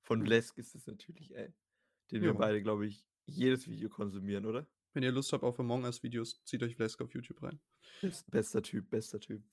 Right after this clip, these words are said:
Speaker 2: Guten Tag. Ja,
Speaker 1: Guten Tag.
Speaker 2: als, als, äh, Verbesserung von den letzten Malen reden wir jetzt nicht fünf Minuten vorher drum rum.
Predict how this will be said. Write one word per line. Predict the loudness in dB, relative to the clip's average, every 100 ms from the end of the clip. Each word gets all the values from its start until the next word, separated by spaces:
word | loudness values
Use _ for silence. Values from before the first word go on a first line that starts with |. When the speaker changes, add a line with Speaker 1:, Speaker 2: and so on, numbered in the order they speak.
| _
Speaker 2:
Guten | 2 6
Tag. | 6 6 2 _ _ -4
Ja, | -4 -4 _ -8
Speaker 1:
Guten | 2
Tag. | 2
Speaker 2:
als, | 2 -4 -8 -12 2
als, | 2 2 -4 -6 -6 -4
äh, | -4 -6 -12 _
Verbesserung | -4 0 0 -2 -6
von | -2 0
den |
letzten | 0 -2 -2
Malen | -2 -2 -6 -10 _ -14
reden | -4 -2 0
wir | 0
jetzt | -2
nicht | -6
fünf | -8 -10
Minuten | -8 -8 -8 -8
vorher | -2 0
drum | -2 -6
rum. | -6 -8